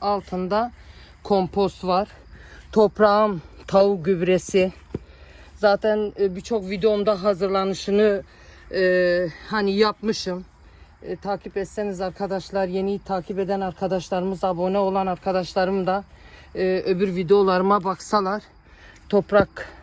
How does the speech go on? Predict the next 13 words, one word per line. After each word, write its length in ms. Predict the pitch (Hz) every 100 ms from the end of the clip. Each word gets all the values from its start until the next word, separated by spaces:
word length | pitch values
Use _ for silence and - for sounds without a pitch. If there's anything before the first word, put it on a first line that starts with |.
| -
nasıl 320 | 196 - 196
hazırlamışım, 840 | 170 190 190 190 185 190 - 180 190 - - - - - -
e, 460 | 190 185 185 185 170 - - - - - - - - - -
görürler. 640 | 190 190 202 170 175 185 - -
Şu 320 | - - 214 175 - - 226
bitti 300 | - - 190
arkadaşlar. 720 | 165 - 170 170 - 180 185 - - - - -
Oğlum, 300 | 202 202 202
yakın 440 | 190 185 - 208
bir 60 | 196
çekim 480 | - 196 - 208 196
yapar 380 | 196 - 233
mısın? 360 | 165 147 - 175